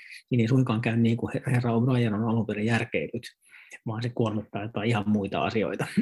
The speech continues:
Ja sitten olkaortopedian täynnä tämmöisiä eponyymejä, ää, elikkä jonkun henkilön mukaan nimettyjä testejä, jotka on toinen toistaan surkeampia. Ja, ja, ja, mm, no niin kuin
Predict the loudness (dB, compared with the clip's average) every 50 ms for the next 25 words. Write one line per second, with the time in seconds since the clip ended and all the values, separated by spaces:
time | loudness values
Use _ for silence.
0 | -2 0 0 4 4 4 6 4 2 2 2 0 -2 2 4 4 6 6 4 2
1 | 2 0 -2 0 0 2 0 2 2 4 6 6 6 4 4 0 -2 -4 -2 -2
2 | -2 -2 2 2 4 4 4 2 0 -2 -2 -2 -4 -4 -6 -14 -20 -20 -18 -18
3 | -18 -18 -18 -18 -20 -20 _ _ _ _ -2 -2 -2 -2 -2 -4 -4 -6 -8 -14
4 | _ _ _ -16 -16 -16 _ _ -20 -12 -10 -8 -6 -6 -4 -2 0 2 2 2
5 | 2 0 -2 -4 -4 -6 -8 -2 0 0 2 2 0 -2 0 -2 -2 -2 -2 -2
6 | -2 -2 -2 -2 -2 -4 -6 -6 -6 -6 0 2 2 2 2 0 -2 -2 -2 -2
7 | -4 -6 -12 -18 -20 -20 -20 -20 -20 -20 _ _ _ _ _ -4 -2 -2 -4 -4
8 | -4 -4 0 0 0 0 0 -2 -2 -4 -4 -4 -4 -4 -4 -6 -4 -2 -2 -4
9 | -4 -4 -4 -4 -4 -2 -2 0 0 0 -2 -4 -10 -16 -20 -20 -20 _ _ _
10 | _ _ _ _ _ _ _ _ _ _ _ _ _ _ _ _ _ _ _ _
11 | _ _ _ _ _ -10 -10 -10 -18 -20 _ -20 _ _ _ 0 2 2 0 -2
12 | -4 -14 _ _ _ _ _ _ _ _ _ 0 0 2 0 -2 -2 -4 -4 -6
13 | -6 -8 _ _ _ _ _ _ _ _ _ _ -2 0 0 0 -2 -8 _ _
14 | _ -20 -14 -4 -2 0 0 0 -2